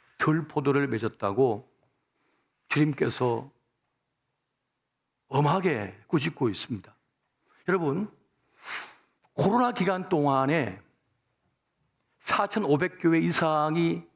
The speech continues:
사라졌습니다. 정확히는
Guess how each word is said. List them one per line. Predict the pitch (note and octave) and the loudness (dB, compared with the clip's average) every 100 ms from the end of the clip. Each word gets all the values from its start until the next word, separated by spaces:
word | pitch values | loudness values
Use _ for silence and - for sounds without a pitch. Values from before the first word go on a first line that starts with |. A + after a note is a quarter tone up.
| _ | _
사라졌습니다. | - G3 B2+ - G2 - - _ _ _ _ _ _ _ _ _ _ - | -6 -4 -4 -8 -12 -14 -20 _ _ _ _ _ _ _ _ _ _ -2
정확히는 | E3+ G#3+ - G#3 | 0 2 2 0